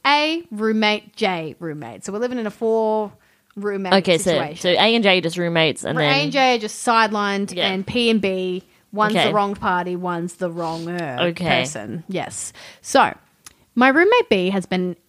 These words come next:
Speaker 1: out for two days, so P decided to call and ask when she is coming back, and B said she was coming back the next day. The next day was when B was due to be back. P was caught through B's room.
Speaker 2: This is
Speaker 1: B
Speaker 2: very
Speaker 1: came
Speaker 2: confusing. <laughs>
Speaker 1: Okay, I'm gonna name them. Can I
Speaker 2: Okay.
Speaker 1: name them?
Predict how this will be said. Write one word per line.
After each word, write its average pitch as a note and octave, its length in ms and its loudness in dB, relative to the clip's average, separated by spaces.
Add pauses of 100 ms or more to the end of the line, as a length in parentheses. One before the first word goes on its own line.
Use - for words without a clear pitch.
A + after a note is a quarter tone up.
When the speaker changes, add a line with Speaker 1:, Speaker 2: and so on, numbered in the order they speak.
Speaker 1:
out D#3+ 320 -6
for - 160 -6
two D4 200 -4
days, F3+ 300 -2
so F3 120 -2
P G#4+ 220 2
decided B3+ 360 4
to A#3 60 -8
call F#3+ 340 0
and F#3 120 -2
ask F#3+ 360 -2
when F#3+ 160 -2
she F#3+ 180 -2
is F3+ 100 -4
coming D#3+ 240 -4
back, A3+ 340 2
and G#3+ 140 -2
B C#4 180 0
said G#3+ 240 -2
she G#3+ 100 -6
was F#3+ 120 -6
coming F#3 220 -2
back E3 240 -4
the F3+ 60 -6
next - 240 -8
day. F2+ 200 -10 (320)
The - 80 -6
next A#4 240 -2
day D4+ 260 2
was A#3+ 380 0 (100)
when G#3+ 240 0
B G#3 360 2
was F#3 180 -2
due G3+ 220 -4
to - 100 -12
be G3 100 -4
back. D#4 460 2
P C#4 460 -2 (200)
was A#3 160 2
caught D#4+ 380 2
through A3 180 -2
B's G3+ 540 0
room. A3 540 -2
Speaker 2:
This G#3+ 140 -4
is G3+ 100 -4
Speaker 1:
B E3+ 100 2
Speaker 2:
very F#4+ 200 6
Speaker 1:
came C#4+ 340 2
Speaker 2:
confusing. E3+ 140 -4 (220)
<laughs> D5 180 -2
Speaker 1:
Okay, A3+ 220 0
I'm A#3+ 180 2
gonna G#4 160 4
name F3+ 380 -4
them. - 200 -8
Can F#3+ 100 -8
I G3 60 -2
Speaker 2:
Okay. F3+ 260 0
Speaker 1:
name B3 220 -4
them? D#4 180 -8